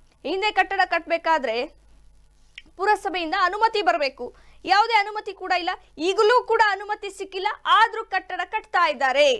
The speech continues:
ಈ ಹಿಂದೆ ಕಾಮಗಾರಿ ಜವಾಬ್ದಾರಿ ಹೊತ್ತಿದ್ರು ಇಂಜಿನಿಯರ್ ಮತ್ತು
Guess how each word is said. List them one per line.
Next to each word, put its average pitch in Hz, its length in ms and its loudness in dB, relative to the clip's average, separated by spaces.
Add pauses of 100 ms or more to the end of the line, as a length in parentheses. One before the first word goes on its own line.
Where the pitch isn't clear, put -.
(1500)
ಈ 285 80 -2
ಹಿಂದೆ 415 560 0
ಕಾಮಗಾರಿ 392 600 2
ಜವಾಬ್ದಾರಿ 370 540 0
ಹೊತ್ತಿದ್ರು 359 440 -6
ಇಂಜಿನಿಯರ್ 349 600 -2
ಮತ್ತು 359 500 -8